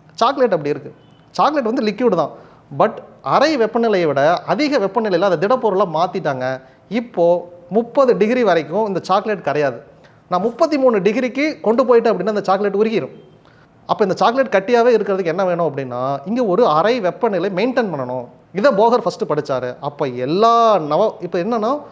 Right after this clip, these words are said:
ஒரு விஷம் இன்னொரு விஷத்தோட கலக்கும்போது அதீத விஷ வாயுக்களை இங்க வெளிப்படுத்தும். அப்ப ஒன்பதையும் ஒண்ணா கலந்துக்கணும் அப்படின்னா, ஒண்ணு ஒண்ணு கூட ஃபர்ஸ்ட் மெர்ஜே ஆகாது.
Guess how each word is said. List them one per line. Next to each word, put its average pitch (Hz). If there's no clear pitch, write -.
ஒரு 180
விஷம் 208
இன்னொரு 214
விஷத்தோட 220
கலக்கும்போது 165
அதீத 262
விஷ 170
வாயுக்களை 220
இங்க 208
வெளிப்படுத்தும். 151
அப்ப 143
ஒன்பதையும் 233
ஒண்ணா 208
கலந்துக்கணும் 190
அப்படின்னா, 139
ஒண்ணு 233
ஒண்ணு 220
கூட 220
ஃபர்ஸ்ட் 196
மெர்ஜே 165
ஆகாது. 139